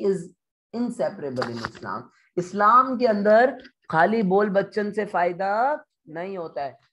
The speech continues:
तो ये कहना कि हम उन्हें मान लें, नहीं, आप उनकी सुन्ना को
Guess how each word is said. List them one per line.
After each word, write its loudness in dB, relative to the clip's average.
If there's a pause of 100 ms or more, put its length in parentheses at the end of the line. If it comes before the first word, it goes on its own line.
तो -8
ये -8
कहना -8
कि -10
हम -8
उन्हें -8
मान -6
लें, -8
नहीं, -4 (240)
आप -4
उनकी -10
सुन्ना -6
को 0